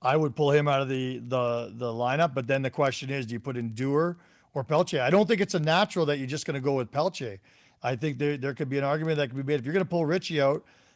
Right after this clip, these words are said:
um, maybe you wanna put Dewar in and create that energy. And then, of course, there's the age-old debate all year, well, for the last, well, most this year on whether or not you should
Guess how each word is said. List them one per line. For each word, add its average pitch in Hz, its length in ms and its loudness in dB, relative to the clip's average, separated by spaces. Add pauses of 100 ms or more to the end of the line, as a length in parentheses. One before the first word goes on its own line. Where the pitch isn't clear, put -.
(180)
um, 131 480 0
maybe 123 360 -6
you 156 120 0
wanna 160 200 2
put 147 220 -2
Dewar 156 300 0
in 160 160 0
and 131 240 -4
create 143 240 -4
that 131 160 -2
energy. 147 360 0
And 151 80 0
then, 165 120 2
of 151 140 -2
course, 143 240 -2
there's 139 220 -4
the 131 140 -6
age-old 135 380 -4
debate 123 400 -4 (400)
all 143 200 0
year, 139 240 0 (260)
well, 107 320 -6
for 117 100 -14
the 110 60 -8
last, 113 380 -4 (140)
well, 143 140 -2
most 139 300 -2
this 139 200 -10
year 131 200 -4
on 123 160 -2
whether 127 180 0
or 123 40 -4
not 123 180 -4
you 123 80 -6
should 110 220 -12